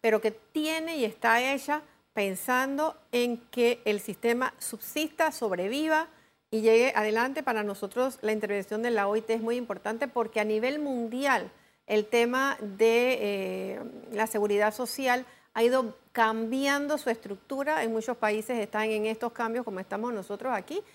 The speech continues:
Y lo que queremos es al final, oye, salvaguardar lo más importante que tiene el país, que es la Caja de Seguro Social,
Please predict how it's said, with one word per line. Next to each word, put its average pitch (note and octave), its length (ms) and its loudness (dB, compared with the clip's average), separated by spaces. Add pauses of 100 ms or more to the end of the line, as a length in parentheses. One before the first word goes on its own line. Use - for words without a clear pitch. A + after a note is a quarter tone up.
(220)
Y B3+ 80 0
lo B3+ 160 2
que A#3 120 2
queremos A#3+ 440 0
es D#4+ 120 0
al F#4 120 -2
final, B3 360 -2 (600)
oye, A#3+ 260 -2
salvaguardar G#3 920 2 (460)
lo C4+ 180 6
más C4 220 4
importante B3+ 680 0
que C4 120 2
tiene C4 460 -2
el A#3+ 160 2
país, A#3+ 320 2 (500)
que G#3+ 100 0
es G#3 40 0
la G#3+ 160 2
Caja E4 260 4
de E4 60 0
Seguro C4+ 300 -2
Social, A#3 440 2